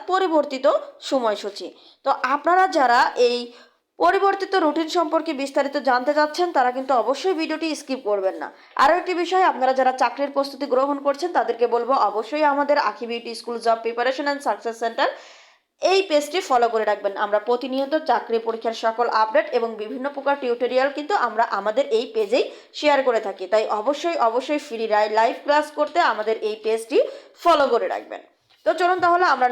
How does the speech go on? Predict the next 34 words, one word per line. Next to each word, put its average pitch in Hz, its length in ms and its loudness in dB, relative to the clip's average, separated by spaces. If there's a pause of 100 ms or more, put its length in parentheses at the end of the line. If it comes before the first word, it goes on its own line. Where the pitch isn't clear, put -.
নোটিশটি 262 300 -4 (100)
সম্পর্কে 262 360 -2 (100)
বিস্তারিত 226 380 -2 (180)
জেনে 170 260 -6
নিই। 151 100 -14 (320)
তো - 120 -2
আমরা 349 180 2
কিন্তু 381 160 -2 (100)
already 254 280 2 (100)
নোটিশটি 247 300 -4 (100)
ডাউনলোড 185 420 -2
করে 185 180 -8
রেখেছি। 185 320 -12 (380)
এই 302 60 4 (100)
নোটিশটি 294 380 -2
কিন্তু 330 220 -6
মূলত 262 200 0 (140)
প্রকাশ 240 300 -2
করা 277 180 0
হয়েছে 277 200 2 (100)
আঠারো 254 220 0 (100)
দুই 262 200 -2
দুই 233 160 -6
হাজার 202 220 -2 (100)
পঁচিশ। 208 300 -8 (340)
তো - 120 0
আপনারা 349 200 4 (100)
দেখতেই 349 300 -2
পাচ্ছেন 339 260 0 (200)
এখানে 277 380 0 (200)
এটি 240 200 -4
মূলত 277 180 4 (140)
দুই 254 160 0
হাজার 226 260 4